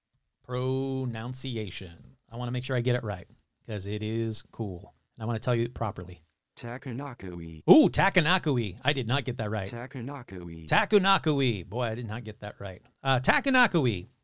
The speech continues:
Speaker 1: which is a series of organized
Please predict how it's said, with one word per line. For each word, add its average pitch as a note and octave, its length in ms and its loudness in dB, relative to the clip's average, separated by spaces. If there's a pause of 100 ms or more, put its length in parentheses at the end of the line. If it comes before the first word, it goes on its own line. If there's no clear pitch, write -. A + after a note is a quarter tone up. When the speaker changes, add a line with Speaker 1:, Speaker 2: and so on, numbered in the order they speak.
(200)
Speaker 1:
which G3 180 4
is G#3 160 6
a G#3+ 140 2
series D#3 800 0 (640)
of F3 300 4
organized A3 800 4